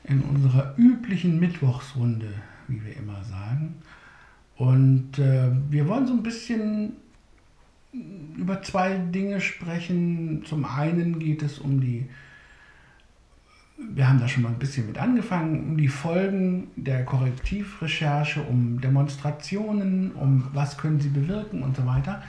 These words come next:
Zum anderen wollen wir aber auch mal wieder das große Thema Natur- und Umweltschutz zumindest anreißen, weil es da in der E U neue Entwicklungen gibt. Ähm, am siebenundzwanzigsten Januar waren, war hier in Marburg eine Großdemonstration, die größte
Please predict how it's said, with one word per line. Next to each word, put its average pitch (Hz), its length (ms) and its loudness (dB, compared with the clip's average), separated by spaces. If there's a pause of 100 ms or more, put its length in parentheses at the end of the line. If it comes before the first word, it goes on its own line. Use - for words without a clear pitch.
(460)
Zum 170 160 -2
anderen 196 400 2
wollen 165 320 0
wir 156 140 -2
aber 139 320 2
auch 151 240 -2
mal 147 200 4
wieder 143 120 2
das 135 180 -2
große 135 280 0
Thema 139 280 4
Natur- 131 340 2
und 135 120 2
Umweltschutz 147 600 -2
zumindest 170 400 -2
anreißen, 139 840 2 (400)
weil 123 320 4
es 127 160 2
da 101 140 -6
in 117 160 -6
der 123 180 -8
E 117 120 -8
U 110 280 -12 (240)
neue 110 300 -6
Entwicklungen - 920 -10
gibt. - 400 -16 (960)
Ähm, 120 800 -2 (840)
am 165 600 0
siebenundzwanzigsten 190 1000 0
Januar 147 480 2
waren, 135 600 4
war 131 120 4
hier 135 220 4
in 131 200 4
Marburg 139 580 0
eine 123 180 -2
Großdemonstration, 156 1080 -2
die 131 160 4
größte 185 840 0